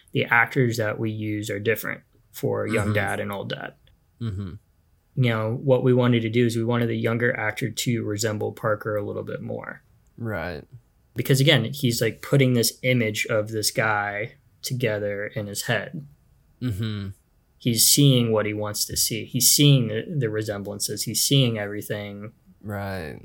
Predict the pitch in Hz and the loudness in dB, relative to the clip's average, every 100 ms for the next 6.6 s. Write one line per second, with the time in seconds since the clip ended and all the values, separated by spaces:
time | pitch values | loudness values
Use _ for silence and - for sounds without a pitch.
0 | - 117 110 127 110 117 131 165 113 104 | -8 -2 0 2 2 -2 -6 -2 -2 0
1 | 113 104 110 104 98 98 - _ 117 110 | -2 -2 -6 -8 -8 -10 -12 _ -6 -4
2 | 113 107 104 107 110 139 101 98 - _ | -4 -4 -2 -2 0 0 -2 -10 -14 _
3 | _ _ _ 110 113 110 90 76 110 _ | _ _ _ -6 -2 -2 -4 -8 -12 _
4 | - - 131 123 131 143 143 143 135 131 | -16 -12 -10 -2 -2 2 0 2 2 4
5 | 139 180 160 147 139 127 120 127 120 123 | 4 4 6 6 6 6 4 2 0 2
6 | 120 110 107 - - - | 4 2 0 -2 -4 -8